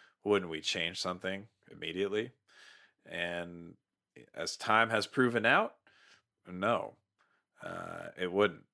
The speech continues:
So this book took on new meaning. This is what I mean. This book took on new meaning as,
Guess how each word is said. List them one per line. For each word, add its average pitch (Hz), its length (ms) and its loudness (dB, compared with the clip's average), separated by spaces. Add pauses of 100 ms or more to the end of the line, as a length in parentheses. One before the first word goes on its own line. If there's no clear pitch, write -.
(160)
So 85 220 -2
this 104 160 2
book 131 300 6
took 135 200 4
on 104 280 6
new 107 200 -2
meaning. 104 600 -4
This 107 100 -8
is 104 100 -8
what 98 140 2
I 92 60 -2
mean. 92 300 -8
This 90 100 -16
book - 200 -8
took 104 200 -6
on 92 200 -2
new 98 160 -6
meaning 90 380 -8
as, 82 340 -12